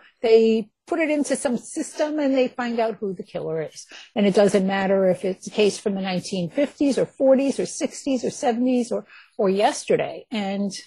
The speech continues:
that they're gonna get the, the results within an hour, and they're gonna be slapping the handcuffs on the killer,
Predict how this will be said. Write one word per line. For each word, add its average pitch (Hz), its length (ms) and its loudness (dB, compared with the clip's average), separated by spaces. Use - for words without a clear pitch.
that 208 220 2
they're 202 120 4
gonna 190 180 4
get 190 180 2
the, 185 240 4
the 208 220 2
results 208 520 4
within 202 260 2
an 190 100 -4
hour, 233 580 0
and 190 200 -6
they're 185 80 -4
gonna 190 120 -2
be 180 60 2
slapping 185 580 -4
the 175 160 -2
handcuffs 262 640 -2
on 226 160 -2
the 220 60 -2
killer, 233 520 2